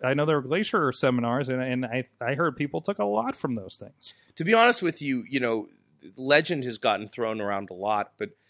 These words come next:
Speaker 2: if you're anyone that's come in this industry before, you're a legend in some,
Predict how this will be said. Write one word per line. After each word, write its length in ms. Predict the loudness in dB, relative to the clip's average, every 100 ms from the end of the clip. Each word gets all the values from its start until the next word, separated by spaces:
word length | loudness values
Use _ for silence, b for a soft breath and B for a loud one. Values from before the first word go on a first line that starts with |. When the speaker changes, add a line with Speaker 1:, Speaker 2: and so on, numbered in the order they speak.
| _ -8
Speaker 2:
if 140 | -2
you're 120 | 0
anyone 380 | 2 2 2 0
that's 160 | 0 -4
come 340 | -4 -2 -2
in 220 | -4 -4
this 180 | -4 -6
industry 520 | -6 -6 -6 -6 -6
before, 600 | -8 -12 -6 -2 0 0
you're 220 | -2 -2 -2
a 40 |
legend 440 | 2 0 0 -8
in 140 | -10 -8
some, 360 | -6 -6 -8